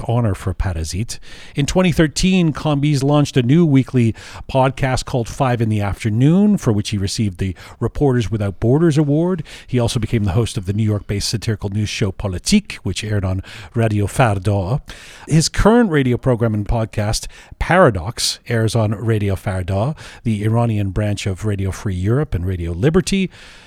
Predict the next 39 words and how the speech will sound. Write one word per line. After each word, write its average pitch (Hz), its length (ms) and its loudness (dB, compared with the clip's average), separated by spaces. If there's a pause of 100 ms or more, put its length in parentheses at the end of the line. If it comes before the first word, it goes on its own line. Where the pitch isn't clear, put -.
(180)
Kambiz 95 400 -4
Hosseini 92 440 -4
has 90 160 -4
been - 140 -12
featured 95 340 -6
on 80 140 -6
C - 240 -2
N 117 140 2
N, 104 180 -2
Fox, - 380 -4
P 139 160 0
B 120 160 0
S, 104 240 -4
N 135 140 2
P 127 180 0
R, 123 160 0
P 131 180 -2
R 123 160 -2
I, 117 140 -2
C 151 200 -2
B 131 120 2
C, 135 240 0
and 127 120 2
many 170 240 4
other 92 200 0
media 92 340 -2
la-, 92 120 -6 (260)
outlets 107 400 -2
around 90 220 -2
the 87 80 -4
world. 135 420 2 (440)
But 104 200 -2
right 110 280 0
now, 147 520 2 (240)
Kambiz 165 500 4
Hosseini 92 560 0
joins 104 380 -2
me 104 100 2
from 95 420 -2